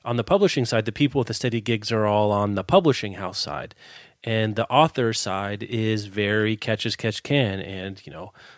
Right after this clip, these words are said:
by and large, these are people that are doing other things and moonlighting,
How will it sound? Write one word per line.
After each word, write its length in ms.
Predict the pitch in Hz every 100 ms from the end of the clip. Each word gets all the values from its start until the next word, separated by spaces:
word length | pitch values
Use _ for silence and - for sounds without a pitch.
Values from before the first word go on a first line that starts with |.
| _ _
by 220 | 107 104
and 200 | 135 123
large, 360 | 107 101 123 113
these 200 | 117 104
are 60 | 104
people 440 | - 104 110 110
that 280 | 104 104 110
are 180 | 110 110
doing 300 | 120 120 117
other 220 | 120 113
things 340 | 131 123 117
and 280 | 113 110 110
moonlighting, 720 | 117 135 120 104 107 117